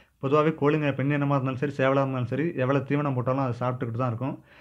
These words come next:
இருந்தாலும் அந்த சேவல் இனம் அப்படிங்கும்போது அது கொஞ்சம் அதிகமாவே எடுத்துக்கும். அப்படிங்கிறனால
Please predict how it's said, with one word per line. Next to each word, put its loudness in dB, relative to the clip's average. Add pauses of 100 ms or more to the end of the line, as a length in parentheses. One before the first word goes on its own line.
(140)
இருந்தாலும் 4
அந்த 2
சேவல் 4
இனம் 2
அப்படிங்கும்போது 0
அது 2
கொஞ்சம் -2
அதிகமாவே 0
எடுத்துக்கும். -4
அப்படிங்கிறனால -2